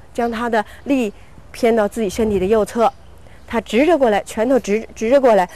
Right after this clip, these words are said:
那么我的掌呢，就给他将他的力点发生变化，力的方向发生变化。那么拦截到自己身体的右侧，他的右拳我拦到身体右侧，然后去击打对方的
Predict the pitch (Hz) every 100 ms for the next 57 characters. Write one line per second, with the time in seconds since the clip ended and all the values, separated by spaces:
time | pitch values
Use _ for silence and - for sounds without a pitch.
0 | - - 247 202 170 190 214 214 175 190
1 | 196 208 214 190 190 196 202 214 - -
2 | 214 214 208 208 196 220 202 185 175 175
3 | 202 220 214 285 240 220 - 285 240 190
4 | - - - 262 226 320 330 320 269 269
5 | 285 277 294 240 269 285 - - - -
6 | - 220 208 - - - 208 247 262 247
7 | 311 254 190 - 330 247 277 370 480 -
8 | - 269 - - - - - - - -
9 | - 415 415 330 381 320 - 233 247 -
10 | - - - - - - 208 202 226 226
11 | 240 220 196 220 208 - 208 - - -
12 | 208 226 277 330 247 - 247 - 247 247
13 | 202 - 196 185 190 190 185